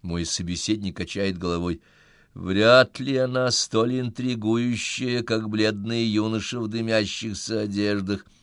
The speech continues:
Мы оба тихо смеемся. «Итак, господин Дайвер,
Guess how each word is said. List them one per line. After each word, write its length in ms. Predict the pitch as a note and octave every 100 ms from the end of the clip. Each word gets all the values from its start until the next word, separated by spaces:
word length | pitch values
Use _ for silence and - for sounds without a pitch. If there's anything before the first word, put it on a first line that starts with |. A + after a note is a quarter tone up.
| -
Мы 260 | D2+ D#2+ -
оба 400 | E2 F2+ F#2+ G2+
тихо 380 | - E2+ F#2+ G#2
смеемся. 580 | G#2 F#2+ F2 G2 - - _ _ _ _ _ _ _ -
«Итак, 720 | - G3+ - F3+ E3 G2 -
господин 760 | G2 F#2+ F2 - F#2+ F#2 F#2 F2
Дайвер, 720 | F2+ F2 E2+ E2 E2 D#2+